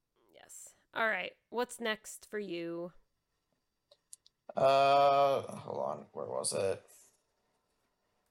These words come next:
Speaker 1: 'Cause I've got one.
Speaker 2: Uh,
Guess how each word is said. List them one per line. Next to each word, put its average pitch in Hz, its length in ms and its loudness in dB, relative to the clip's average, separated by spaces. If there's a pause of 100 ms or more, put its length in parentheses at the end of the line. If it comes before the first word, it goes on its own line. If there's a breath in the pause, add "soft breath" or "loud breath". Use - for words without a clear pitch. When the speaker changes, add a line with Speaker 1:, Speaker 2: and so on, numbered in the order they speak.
(1400)
Speaker 1:
'Cause 180 300 -20 (160)
I've 247 180 0
got 185 160 -8
one. 180 300 -8 (1300)
Speaker 2:
Uh, 135 960 4